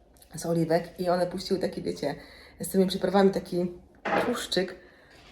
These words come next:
To sobie zażyczył tego właśnie tłuszczyku na te ziemniaki. I maczał sobie tak, tak, tak, to, tak rytualnie każdego ziemniaczka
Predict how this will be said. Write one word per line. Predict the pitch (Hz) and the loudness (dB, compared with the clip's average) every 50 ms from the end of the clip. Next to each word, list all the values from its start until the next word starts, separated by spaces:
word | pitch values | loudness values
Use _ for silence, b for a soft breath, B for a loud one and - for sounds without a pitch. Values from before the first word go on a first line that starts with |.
| - - | -2 2
To | - 415 - | 4 4 4
sobie | 294 277 | 4 4
zażyczył | 254 262 247 240 233 233 | 4 4 4 2 0 2
tego | 214 220 202 196 196 208 220 214 - - - | 4 4 6 8 8 6 6 4 -2 -8 -2
właśnie | 196 214 220 214 - 220 208 | 0 0 2 4 2 2 2
tłuszczyku | 214 220 214 - 247 214 214 | 2 0 0 0 2 4 6
na | 208 | 6
te | 208 208 202 | 6 4 4
ziemniaki. | 190 202 196 196 190 170 156 165 - 202 226 339 440 B B B B B B B B _ - | 6 8 8 8 8 6 4 4 2 4 4 4 4 B B B B B B B B _ 2
I | 214 254 262 262 247 | 4 6 8 8 8
maczał | 196 233 226 226 226 240 240 226 214 220 214 202 | 8 6 6 6 8 8 8 8 6 6 2 2
sobie | 208 214 202 202 | 4 4 4 4
tak, | 208 214 208 - - - 214 - | 4 2 -2 -4 -6 -10 -6 -6
tak, | 220 214 214 - | -6 -6 -6 -6
tak, | - 226 214 - | -8 -8 -8 -4
to, | - 220 214 214 - - - | -2 -2 -2 -2 -6 -6 -4
tak | - 214 208 - 208 214 226 226 202 208 226 220 | -2 -2 0 0 2 2 4 8 8 10 10 8
rytualnie | 233 208 233 233 226 220 214 214 214 214 214 208 | 6 4 4 6 8 10 10 10 10 8 8 6
każdego | 208 220 214 208 202 220 202 233 | 6 4 4 4 4 4 6 4
ziemniaczka | 214 233 254 233 214 208 202 190 190 202 196 - - - 208 202 214 | 4 4 4 6 8 8 8 8 6 4 2 4 6 8 8 8 8